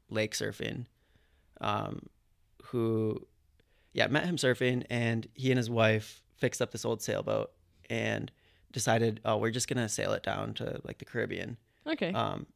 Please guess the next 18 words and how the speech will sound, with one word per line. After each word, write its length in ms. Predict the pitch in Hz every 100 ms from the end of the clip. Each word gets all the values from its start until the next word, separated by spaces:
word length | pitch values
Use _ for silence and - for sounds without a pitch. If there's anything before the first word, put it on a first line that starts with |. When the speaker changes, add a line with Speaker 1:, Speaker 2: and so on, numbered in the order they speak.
| -
Speaker 1:
and 100 | 110
then 140 | 104
sail 200 | 101 104
it 60 | 95
back 320 | - - - -
to 80 | -
Michigan." 480 | 101 - - - 123 _
Speaker 2:
Yeah. 160 | 208 185 - _ _ - -
Speaker 1:
Um, 500 | - - - - - _ _ _
but 120 | -
then 400 | - 107 107 104 - _ _ -
they 80 | 117
were 100 | 107
down 160 | 110 113
in 60 |
the 60 | 110
Caribbean 680 | - 113 110 107 107 107 -
and 400 | 110 101 -